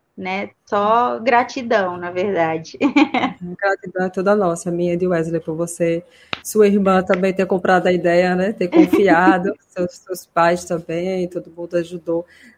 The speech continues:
Speaker 2: é, uns perto, outros longe, mas todo mundo dando apoio, incentivando
Speaker 1: Sim.
Speaker 2: com, com os estímulos dali. Eu fico muito feliz mesmo.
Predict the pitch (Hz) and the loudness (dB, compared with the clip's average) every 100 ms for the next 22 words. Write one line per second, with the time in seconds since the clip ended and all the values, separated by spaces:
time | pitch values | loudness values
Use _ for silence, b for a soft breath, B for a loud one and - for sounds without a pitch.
0 | _ - 175 175 185 196 185 - - - | _ -4 -2 0 0 0 -2 -6 -12 -2
1 | 180 190 196 190 180 180 175 175 170 170 | 2 2 2 -2 -2 -4 -2 -2 -2 -4
2 | 180 180 185 180 180 175 180 175 170 175 | -4 -4 -6 -6 -4 -4 -4 -2 0 -2
3 | - 160 165 175 175 170 180 160 160 156 | -2 -2 -2 -4 -8 -6 -8 -6 -8 -8
4 | 160 175 175 254 240 226 214 202 B B | -6 -8 -2 0 0 -2 -6 -8 B B
5 | _ _ 180 175 190 - 180 160 170 170 | _ _ -4 -2 -2 -2 -2 -2 -4 0
6 | 180 180 156 156 - - 175 175 190 185 | 2 2 0 -4 -6 -8 -6 -4 -2 0
7 | 196 185 165 156 156 | 0 -4 -4 -6 -12